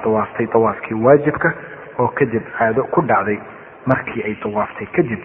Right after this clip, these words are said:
wuxuu yidhi Nebigu sallallahu alayhi wasallam, "Haddaba ha baxdo."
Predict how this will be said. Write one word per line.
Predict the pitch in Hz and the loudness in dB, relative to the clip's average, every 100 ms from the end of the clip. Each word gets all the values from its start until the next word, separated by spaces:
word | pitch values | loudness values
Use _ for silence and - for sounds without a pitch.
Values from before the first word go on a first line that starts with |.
| - - - - | -12 -20 -14 -2
wuxuu | 160 147 | 2 6
yidhi | 127 123 | 6 6
Nebigu | 139 147 127 120 | 8 6 6 2
sallallahu | 147 127 127 131 117 | 2 4 6 4 4
alayhi | 123 - | 2 0
wasallam, | 117 101 - - | -2 -4 -8 -12
"Haddaba | - 120 117 107 | -4 -2 0 2
ha | 107 | 2
baxdo." | 117 117 107 107 | 2 0 -2 -6